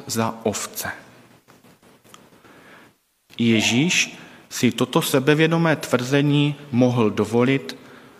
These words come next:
protože jej beze zbytku naplnil. Třetí skutečnost, která z dnešního vánočního příběhu vyplývá,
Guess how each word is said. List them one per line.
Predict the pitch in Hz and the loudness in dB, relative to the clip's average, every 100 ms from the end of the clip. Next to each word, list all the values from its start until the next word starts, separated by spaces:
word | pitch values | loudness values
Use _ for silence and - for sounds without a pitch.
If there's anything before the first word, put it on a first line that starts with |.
| - _ _ | -20 _ _
protože | - 113 120 131 | -2 -2 0 0
jej | 139 143 139 139 - - - | 0 0 0 -2 -6 -18 -10
beze | 110 113 123 | -2 0 2
zbytku | 120 113 117 - - 107 107 - - | 0 -2 -4 -6 -4 -4 -4 -16 -8
naplnil. | 98 95 - 98 92 90 95 - - - _ _ _ _ _ _ _ _ _ _ _ - _ _ _ _ _ _ _ _ | -6 -6 -6 -8 -6 -6 -8 -14 -20 -20 _ _ _ _ _ _ _ _ _ _ _ -20 _ _ _ _ _ _ _ _
Třetí | - - - | 0 2 2
skutečnost, | 156 - 170 170 - 180 180 180 - - - - | 0 2 2 2 4 4 4 2 -6 -16 -18 -20
která | - - 143 147 151 | -2 4 8 8 6
z | |
dnešního | 127 127 - 165 165 | 2 0 0 2 4
vánočního | 139 139 143 143 - 160 165 | 6 4 4 2 2 2 2
příběhu | - 143 165 160 | 2 2 4 4
vyplývá, | 117 117 120 135 143 156 170 170 | 2 0 0 0 4 6 4 0